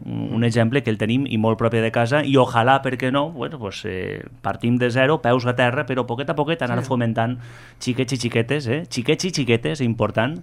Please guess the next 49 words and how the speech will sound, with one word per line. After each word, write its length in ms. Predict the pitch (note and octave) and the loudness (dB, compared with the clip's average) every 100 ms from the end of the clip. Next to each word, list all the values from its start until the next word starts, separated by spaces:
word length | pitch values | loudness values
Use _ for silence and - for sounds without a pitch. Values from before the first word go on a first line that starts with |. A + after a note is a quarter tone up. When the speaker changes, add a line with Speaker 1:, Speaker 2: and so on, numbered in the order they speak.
| - | -4
Speaker 1:
qualquer 340 | G#2+ G#2 B2 | -2 0 -2
xiqueta 420 | A#2+ C#3+ D3 C#3+ B2 | -2 2 2 4 2
també, 360 | A2+ A2 C3+ | 2 2 -2
pareix 260 | - A#2 A#2 | -4 -6 -6
que 80 | B2+ | -8
dic, 240 | A#2+ - | -8 -8
«Xi-, 160 | D3 - | -12 -12
sí 160 | - D3 | -10 -4
que, 140 | D#3+ | -2
no, 120 | C3+ C3 | 0 2
no, 140 | A#2+ | 0
xiquet 320 | - A#2 E3 | 0 0 0
o 60 | F3 | 0
xiqueta, 420 | - B2 B2 D3+ | -2 -2 -2 -4
qui 120 | C3 | -2
vulga 340 | B2 C3 C3 C#3 - - - | 2 4 4 0 -6 -20 -4
pot 140 | - B2+ | 2 4
participar, 640 | C3+ C3+ A#2+ A#2+ A#2+ C#3+ - - - - | 4 2 0 2 2 0 -6 -20 -14 0
i 560 | B2 B2 A#2 A2 G#2+ - | 2 4 4 2 -2 -4
qui 80 | A#2 | -2
vulga, 320 | A2 B2 C3 | 2 4 2
pues, 160 | C#3 - | 0 -2
podria 340 | C3 A#2+ A#2+ | 0 2 0
ser 180 | A#2+ A#2 | 0 0
membre, 360 | A#2 A2+ A#2 C3 | 0 0 -2 -4
ojalà, 360 | G#2+ G#2+ A2 | -6 -2 0
d'eixa 220 | A2+ A2 A#2 | 0 -2 -4
futura 300 | A2+ A2 G#2+ | -2 0 0
escola 360 | - G#2 G#2 | 0 0 0
de, 160 | G2 F#2+ | 0 -4
del 320 | G#2+ G2+ F#2+ - | -6 -4 -6 -4
club.» 240 | A#2 A2 - - - - | -4 -4 -10 -20 -20 -10
Eh, 180 | A#2+ A#2 A#2+ | -6 -4 0
tema 200 | D3 D#3 | 2 2
sponsors, 540 | - F3 - A#2 - - | 2 0 0 -2 -4 -8
Richie, 260 | D3 - B2 | -6 -4 -4
fundamental, 600 | A2+ G#2+ G#2 G#2 A#2 B2 | -2 -2 -2 0 0 -2
perquè 220 | A2 A2 | -6 -4
tot 140 | A2+ A#2 | -4 -4
això 160 | C#3 | -2
val 100 | C3+ | 0
molts 180 | A#2+ G#2 | 0 -2
diners, 380 | G#2 A#2+ A#2 - | -4 -4 -6 -4
tot 120 | C#3+ | -2
val 140 | E3 D3 | 0 0
diners 260 | A#2 D3 | 0 0
en 80 | C3 | 0
esta 180 | A#2+ A2 | -2 0
vida. 220 | B2 D#3 | 0 -2